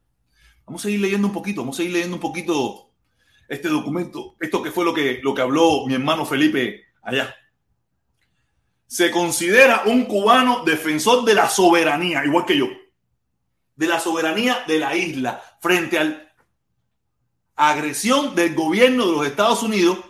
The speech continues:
al que denomina el imperio de nuestros días". Es verdad, Estados Unidos es el imperio de nuestros días. "Me parece que el embargo es algo que tiene que eliminarse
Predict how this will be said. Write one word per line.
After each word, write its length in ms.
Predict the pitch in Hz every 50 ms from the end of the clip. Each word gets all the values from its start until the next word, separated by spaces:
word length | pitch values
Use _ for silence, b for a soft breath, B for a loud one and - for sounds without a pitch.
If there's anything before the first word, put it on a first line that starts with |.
| _ -
al 260 | - 160 165 160 151 -
que 200 | 165 165 160 156
denomina 760 | 147 151 151 151 156 165 220 247 247 254 254 247 - - -
el 140 | - 151 151
imperio 760 | 156 151 147 139 - 196 208 220 226 226 226 226 226 226 - - -
de 140 | 139 143 143
nuestros 440 | 151 156 151 - - 151 139 123
días". 240 | 151 156 139 117 101 - -
Es 80 | -
verdad, 320 | - - - 127 - - - _
Estados 240 | _ - 113 117 117
Unidos 180 | 127 135 170 170
es 40 | 151
el 40 | 139
imperio 260 | 135 190 208 226 240
de 60 | 226 202
nuestros 260 | 180 156 160 139 127
días. 180 | 120 110 - _ _ _ _ _ _ _ _ _ _ _ _ b b b b b b b b b
"Me 280 | - 139 165 190 190 190
parece 500 | 190 180 185 233 - - - 170 156 -
que 80 | 170
el 80 | 165 160
embargo 560 | 160 160 175 - 240 226 - 151 139 151 156 -
es 240 | 196 202 202 -
algo 380 | 202 233 233 208 190 214 190 -
que 100 | 165 147
tiene 500 | - 202 226 240 240 233 226 - - - -
que 220 | 170 165 165 - -
eliminarse 920 | 151 151 151 151 147 147 147 165 190 185 156 - - 131 117 - -